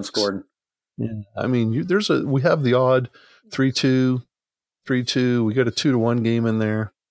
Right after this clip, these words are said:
Speaker 1: There's some, a couple of two to one games in there.
Speaker 2: Yeah.
Speaker 1: One two to one game.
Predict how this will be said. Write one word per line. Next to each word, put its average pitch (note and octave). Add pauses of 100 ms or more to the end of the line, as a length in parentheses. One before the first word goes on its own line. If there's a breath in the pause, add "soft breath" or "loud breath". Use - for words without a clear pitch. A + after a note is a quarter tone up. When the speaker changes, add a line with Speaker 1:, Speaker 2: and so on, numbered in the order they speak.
(140)
Speaker 1:
There's C3+
some, A2+
a A#2
couple D#3+
of G#2
two -
to A2
one G2+
games F#2+
in G#2+
there. G#2+
Speaker 2:
Yeah. D#3
Speaker 1:
One C3
two -
to -
one G2+
game. F#2+